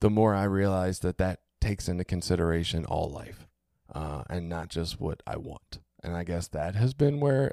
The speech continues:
this, c-, I feel like that's the concept of anonymity in my, in my world. Like, yes, I still want things, but there's more important factors, and maybe that's all of us, and maybe that's the community. Like,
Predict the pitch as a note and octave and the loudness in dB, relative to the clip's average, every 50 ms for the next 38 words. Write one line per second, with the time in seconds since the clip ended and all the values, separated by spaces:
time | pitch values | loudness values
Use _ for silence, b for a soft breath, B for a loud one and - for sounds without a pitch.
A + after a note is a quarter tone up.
0 | - - A2 A2 G#2+ - - - - - _ _ _ - G#2+ G2+ - - G#2 G2+ | -4 -2 -2 -2 -2 -2 -6 -12 -16 -18 _ _ _ -8 -8 -8 -6 -4 0 4
1 | A2+ A#2 A#2 B2 - - A#2 A#2 - - - C3 - - B2 B2 C3 C3 B2 C3+ | 6 6 6 6 6 4 4 4 2 0 -2 0 2 2 2 4 2 2 0 0
2 | C3 - C3+ B2+ C3 C3 C3 C3 B2+ B2+ B2+ C3 C3+ C#3 C#3 C#3 C#3 C3+ C3+ C3 | 0 0 2 2 4 4 4 4 2 0 0 0 0 2 2 2 2 2 2 2
3 | C3+ C3+ C#3 C#3 C#3 - - B2+ B2 A#2+ A#2+ B2 A#2+ A#2+ B2 C3 C#3 C3+ - - | 0 2 2 0 -2 -2 -2 -2 0 0 2 4 4 6 6 6 6 4 4 2
4 | G2+ G2 - - B B B B B B B B B B B B B B B A2+ | 0 0 -2 -8 B B B B B B B B B B B B B B B 2
5 | A#2 A#2 G#2+ A2+ B2+ - - F#2+ G#2 G#2+ - - - A#2+ A2+ G#2+ G2+ G2+ G#2 G#2+ | 6 6 6 6 4 2 0 0 0 0 0 2 4 6 6 6 4 4 2 0
6 | G#2 - - B2 B2 B2 B2+ C3 B2+ - - G2 F#2+ D#2+ - _ _ _ _ _ | 0 -2 -2 0 0 0 0 -2 -4 -4 0 0 0 0 -2 _ _ _ _ _
7 | _ _ _ _ - G2+ G#2 F#2+ G#2 G2+ G#2 G#2+ G#2 G2+ F#2+ - - G2+ G#2+ G#2+ | _ _ _ _ -4 -2 -2 -2 0 0 0 2 0 0 0 0 0 2 0 0
8 | - A2+ - A2+ A2+ A2+ - - - A#2+ A#2+ A#2+ A#2 G#2+ F#2+ F2 F2+ G2 G2+ G#2+ | -2 -2 0 0 0 0 0 -2 0 2 2 2 2 0 -2 0 0 0 2 2
9 | G2+ G2+ G#2 G2+ - - - - - - E2+ F2 G2+ A2 A2 A2 A2 A2 A2+ A#2 | 2 2 0 0 -2 -4 -8 -8 -4 0 0 2 2 2 2 2 4 4 2 2
10 | - - - - F2+ G2 G2+ G#2+ G2 F#2+ - - - - - - G#2 G#2 A2+ B2 | 0 -4 -6 -4 -2 0 0 2 0 0 -2 -6 -8 -10 -10 -10 -8 -4 -4 -4
11 | A#2 G#2+ A2 A2+ A#2 A2 G#2+ G2+ G2 F2+ - | -4 -4 -6 -4 -4 -2 0 0 -2 -2 -6